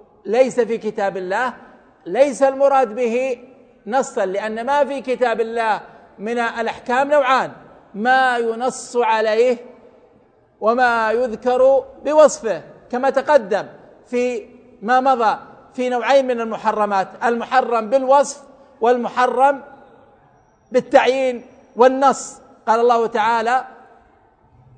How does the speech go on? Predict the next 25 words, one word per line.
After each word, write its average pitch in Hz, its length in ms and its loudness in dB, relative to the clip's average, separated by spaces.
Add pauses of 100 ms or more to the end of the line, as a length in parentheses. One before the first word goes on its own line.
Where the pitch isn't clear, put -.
(380)
"قل 247 160 4
لا 262 180 10
أجد 247 280 0
فيما 240 280 -4
أوحي 233 360 0
إلي 240 240 2
محرما 226 520 -2
على 226 200 -2
طاعم 233 320 -2
يطعمه 233 420 -2
إلا 226 260 2
أن 233 60 2
يكون 226 420 0
ميتة 226 520 -2
أو 247 100 -2
دما 240 200 -2
مسفوحا 233 540 -8
أو 240 80 -4
لحم 202 260 -8
خنزير". 185 380 -8 (300)
هذه 247 260 2
المحرمات 240 680 -2
منصوص 233 380 -6
عليها 202 460 -2 (320)
بأعيانها، 220 1040 2